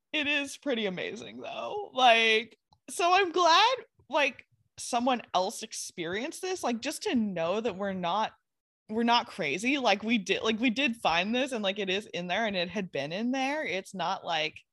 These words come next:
you know, a recent addition, but, like, just so funny. I, I, I, I really just want answers, but I was, God, I was too scared to say anything, honestly. I,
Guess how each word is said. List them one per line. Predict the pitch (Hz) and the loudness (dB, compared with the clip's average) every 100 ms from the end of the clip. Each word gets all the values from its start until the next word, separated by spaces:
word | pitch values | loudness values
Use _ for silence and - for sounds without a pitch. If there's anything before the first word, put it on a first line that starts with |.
| _ _ _ _ - | _ _ _ _ -6
you | 220 | -4
know, | 208 175 170 170 - _ _ _ - - - | 0 0 0 -4 -8 _ _ _ -20 -8 -4
a | 196 | -4
recent | 180 190 226 208 | -4 -8 -8 -6
addition, | 180 175 160 - 254 320 311 262 | -4 -2 -2 -2 -4 -4 -6 -4
but, | 214 202 175 - | 2 4 4 0
like, | 214 196 180 180 - _ _ _ _ - | 0 2 0 -4 -10 _ _ _ _ -20
just | - 208 190 - _ _ _ _ _ _ _ | -14 -12 -12 -18 _ _ _ _ _ _ _
so | - - 233 180 | -20 -10 -6 -6
funny. | - 156 87 104 - | -8 -12 -12 -12 -6
I, | - 202 196 190 - | 0 0 0 -2 -6
I, | - - | -10 -4
I, | - 208 - | -4 -4 0
I | 233 233 247 220 | 2 2 0 -2
really | 262 254 | 0 2
just | 220 190 | 2 0
want | 190 135 - | -2 -4 -4
answers, | 98 170 165 165 170 | -6 -6 -6 -6 -4
but | 196 | -2
I | - 180 | 4 4
was, | 185 180 180 - _ _ _ _ _ _ | 4 -2 -4 -14 _ _ _ _ _ _
God, | 208 196 190 175 151 - - _ | -8 -6 -4 -4 -4 -6 -8 _
I | 220 | -2
was | 247 226 | -2 -4
too | - 247 | -6 -6
scared | - - 147 147 | -6 -6 -4 -6
to | |
say | 156 147 143 | -10 -8 -8
anything, | 156 165 165 160 | -8 -8 -10 -10
honestly. | 147 160 165 170 175 165 165 160 - | -8 -8 -8 -8 -2 0 0 0 4
I, | 202 196 196 190 | 6 6 6 2